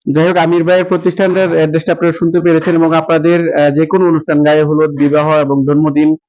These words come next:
আহ, এবং যে কোনো কর্পোরেট রাজনৈতিক হোক বা যে কোনো কর্পোরেট, আহ, কর্পোরেট অনুষ্ঠানই হোক, আপনারা তাকে, আহ, আমির ভাইকে দেখে, আহ, দিয়ে আপনারা সেটা করিয়ে নিতে পারবেন।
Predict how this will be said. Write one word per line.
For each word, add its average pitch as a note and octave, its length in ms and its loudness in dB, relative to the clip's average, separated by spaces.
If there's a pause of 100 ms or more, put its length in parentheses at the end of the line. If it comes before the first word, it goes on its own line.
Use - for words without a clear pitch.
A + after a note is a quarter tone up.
(320)
আহ, C#3 180 2
এবং C#3+ 280 0
যে D3+ 120 2
কোনো D#3+ 180 2
কর্পোরেট D#3+ 480 -2
রাজনৈতিক D3 480 0
হোক D#3 260 -2
বা C3+ 160 0
যে C3+ 140 -2
কোনো C#3 200 -4
কর্পোরেট, C#3+ 520 -2
আহ, D3 320 -4
কর্পোরেট C#3+ 400 -4
অনুষ্ঠানই D3 380 -2
হোক, F3 160 0
আপনারা C#3+ 260 0
তাকে, C3+ 460 -2 (500)
আহ, B2+ 180 0
আমির D3 180 2
ভাইকে D3+ 260 0
দেখে, D#3+ 500 0
আহ, D3+ 260 -2
দিয়ে D#3 160 0
আপনারা D3 260 -2
সেটা C#3+ 220 -4
করিয়ে D3 280 0
নিতে E3 220 0
পারবেন। D#3+ 340 0